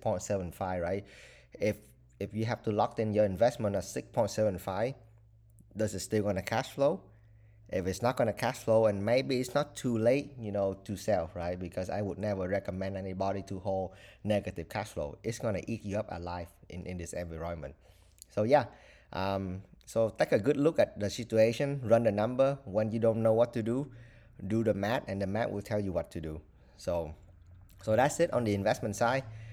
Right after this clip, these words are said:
You know, go back to the really basic, you know, take a look at your cash flow and, and underwrite all your deal and see if you, if, if you have any bad apple on, on your, on your hand that you need to get rid of. Um,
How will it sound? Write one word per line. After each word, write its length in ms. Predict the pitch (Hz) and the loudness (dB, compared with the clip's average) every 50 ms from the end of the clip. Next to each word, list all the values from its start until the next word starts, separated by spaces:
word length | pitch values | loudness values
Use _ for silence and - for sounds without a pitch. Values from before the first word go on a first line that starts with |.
| - - | -14 -8
You 80 | - 107 | -4 0
know, 180 | 107 107 107 110 | 2 2 2 2
go 220 | 104 107 110 110 | 2 2 2 4
back 200 | 104 120 123 120 | 4 2 0 0
to 100 | - 117 | -2 -2
the 60 | 101 92 | -2 0
really 260 | 90 104 107 104 92 | 0 0 0 0 0
basic, 500 | 90 104 107 110 110 110 127 135 131 - | 2 4 4 4 4 2 0 -2 -2 -4
you 80 | 113 | -2
know, 180 | 107 107 104 95 - | 0 0 0 0 -2
take 160 | 120 120 - | -4 -4 -2
a 40 | 98 | -2
look 200 | 95 104 110 - | -2 -2 -2 -2
at 100 | 82 90 | -4 -4
your 100 | 107 104 | -4 -4
cash 280 | - - 123 120 - - | -2 0 -2 -2 -2 -2
flow 360 | - 131 127 127 139 143 - - - - - - _ - - | -2 0 0 0 0 -2 -4 -12 -20 -20 -20 -20 _ -10 -6
and, 220 | - 95 92 87 | -6 -4 -4 -4
and 220 | - 95 92 - - | -4 -4 -4 -4 -2
underwrite 480 | 101 107 104 98 95 98 98 104 104 | -2 -2 -2 0 0 2 4 4 4
all 220 | - - 101 101 101 | 4 4 2 2 2
your 140 | 98 98 87 | -2 -4 -4
deal 380 | 82 98 101 107 120 135 143 139 - - | -4 0 0 0 0 0 -4 -8 -10 -8
and 240 | - 95 92 92 - | -6 -4 -4 -6 -6
see 380 | - - 104 101 101 101 101 98 - | -6 -6 -4 -2 -2 -2 -4 -4 -4
if 140 | 95 92 92 - | -6 -8 -8 -6
you, 540 | - 104 104 104 101 98 98 95 95 98 - - | -6 -4 -2 -2 -2 -4 -6 -6 -8 -10 -10 -10
if, 140 | - 90 - - - - | -10 -10 -10 -12 -12 -10
if 160 | 85 92 90 101 | -10 -8 -6 -4
you 80 | 104 | -4
have 180 | 107 110 104 - | -2 -4 -4 -4
any 220 | 104 101 101 98 | -4 -6 -6 -4
bad 220 | 92 101 107 135 - | -2 -2 -2 -2 -2
apple 380 | - 95 113 127 - 107 95 - | -4 -2 -2 0 2 0 2 2
on, 300 | 85 95 92 95 92 90 | 2 0 -2 -2 -4 -4
on 200 | - 95 95 98 | -4 -4 -4 -4
your, 340 | 95 98 98 92 90 87 87 - - - - - - - | -2 -2 -2 -2 -4 -6 -8 -12 -18 -20 -20 -18 -10 -6
on 120 | - 104 | -4 -2
your 120 | 101 98 95 | -2 -2 -2
hand 240 | 92 113 104 101 101 | -2 -2 -2 0 0
that 80 | 82 | -2
you 100 | 87 95 | -2 -2
need 160 | 101 110 117 | -4 -4 -4
to 80 | - 110 | -4 -2
get 180 | 95 110 104 92 | 0 0 0 0
rid 200 | 95 95 95 73 | -2 -2 -2 -2
of. 120 | 69 - - - - _ _ _ - - - - - - - - - - - - - - - - | -4 -6 -8 -16 -20 _ _ _ -20 -20 -20 -20 -20 -20 -20 -20 -20 -20 -20 -20 -20 -20 -14 -10
Um, 320 | - 98 98 95 87 82 | -8 -6 -6 -6 -6 -8